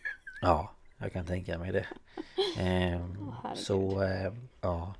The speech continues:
Speaker 1: nej, jag vet inte vad jag ska säga. Jag är typ mållös.
Speaker 2: Ja, ja.
Speaker 1: Men, men,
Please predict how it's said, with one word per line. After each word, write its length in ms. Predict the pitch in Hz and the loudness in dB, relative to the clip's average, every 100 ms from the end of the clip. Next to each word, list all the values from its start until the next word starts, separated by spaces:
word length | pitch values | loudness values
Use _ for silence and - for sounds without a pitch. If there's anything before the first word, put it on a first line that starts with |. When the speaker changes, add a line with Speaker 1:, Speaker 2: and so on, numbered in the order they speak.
| - | -4
Speaker 1:
nej, 380 | 90 85 85 - | 0 0 -2 -6
jag 80 | 87 | -6
vet 180 | 82 - | -6 -10
inte 120 | - | -12
vad 60 | - | -12
jag 60 | |
ska 140 | - - | -12 -6
säga. 340 | 92 87 82 | -4 -4 -4
Jag 100 | 87 | -6
är 40 | 87 | -6
typ 200 | - 98 | -6 -4
mållös. 680 | 90 90 87 85 - - - - - | 0 0 0 -2 -6 -10 -10 -6 4
Speaker 2:
Ja, 60 | |
ja. 200 | 202 175 110 | 4 6 6
Speaker 1:
Men, 160 | 156 | 8
men, 260 | 123 127 | 6 4